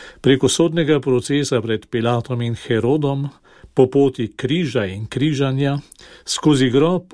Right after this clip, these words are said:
v jutro tistega dne, prvega v tednu, kakor pravi evangelist Janez,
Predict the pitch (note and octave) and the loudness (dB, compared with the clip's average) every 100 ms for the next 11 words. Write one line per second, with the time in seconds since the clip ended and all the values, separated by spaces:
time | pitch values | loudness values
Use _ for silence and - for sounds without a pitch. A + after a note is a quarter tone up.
0 | - C#3 B2+ G#2+ D#3+ E3 D3 C3+ C3 - | -4 -2 -2 0 0 0 -2 -2 -2 -6
1 | C#3+ - C#3 B2 A2+ B2 A2 - C3 A#2+ | -6 -2 -2 0 0 -2 -4 -2 -2 0
2 | G#2+ G#2 G2+ C#3 D3+ D3+ D3+ D3+ C#3 D3 | -2 -4 -2 -2 0 -2 -2 -2 -2 -2
3 | - C3+ C#3 D3 - - C3+ C3+ B2 A#2+ | 0 -2 0 -2 -4 -2 0 0 0 0
4 | A#2+ D3 - - C3+ B2 B2 C3+ D#3 - | 0 -2 -6 -6 0 2 2 -2 -4 -6
5 | - | -12